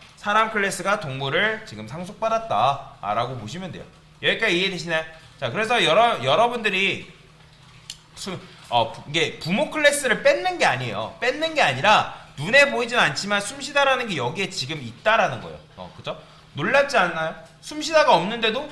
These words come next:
지금 된다라는 거죠. 그죠? 자, 만약에 제가 이거 숨을 쉽니다, 그러니까 느낌표로 바꿨어요. 그러면 그것도 뭐, 마찬가지로 상속 받아올까요? 받아와요. 보이죠? 음, 그대로. 어.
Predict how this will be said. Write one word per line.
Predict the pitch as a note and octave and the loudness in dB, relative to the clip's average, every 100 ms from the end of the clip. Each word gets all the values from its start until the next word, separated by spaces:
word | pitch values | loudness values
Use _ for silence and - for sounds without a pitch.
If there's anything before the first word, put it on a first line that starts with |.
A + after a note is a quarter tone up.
| - - | -16 -12
지금 | D3+ D#3+ A3 - - | -6 -4 -4 -8 -18
된다라는 | - A2+ D3+ E3 A2+ | -14 -8 -6 -6 -8
거죠. | D#2 - - _ | -14 -20 -20 _
그죠? | - C#3+ - - - | -18 -18 -20 -18 2
자, | G#3 D#3+ | 4 6
만약에 | G3 C#4 C#4+ | 6 6 4
제가 | B3 A#3+ | 4 4
이거 | G#3+ | 4
숨을 | G#3+ C#4+ C#4+ | 2 -2 -4
쉽니다, | C#4+ C#4+ C4+ B3+ A#3+ | -6 -6 4 8 8
그러니까 | A3+ G3 | 6 0
느낌표로 | D3+ - A#3 A#3 F3+ | -4 -8 -4 -2 -2
바꿨어요. | E3 F#3 F#3 F3+ F3+ - - - - | -2 -4 -4 -6 -6 -16 -20 -18 -2
그러면 | B3+ C4 | 2 2
그것도 | F#3 G#3+ B3 B3+ A3+ | 2 2 2 4 4
뭐, | D#3 - - - - - - - | 4 0 -8 -20 -20 -20 -20 -6
마찬가지로 | C#3 D3 A#3+ A#3 A3+ G#3 G#3 | -4 -2 0 0 0 0 -2
상속 | A#3+ B3+ B3 | -4 -8 -2
받아올까요? | E3 F#3 E3+ - F3+ F#3 - - - - - - _ _ _ _ _ | 2 4 4 2 0 0 -8 -12 -16 -20 -20 -20 _ _ _ _ _
받아와요. | - A#2 A2+ D#2+ - - | -10 -6 -6 -8 -14 -12
보이죠? | A#2 A#2 F#3 - - | -10 -10 -14 -20 -20
음, | F2 D2 | -20 -18
그대로. | G2 F#2+ F#2 - - | -14 -12 -12 -14 -20
어. | E2+ D#2+ | -20 -20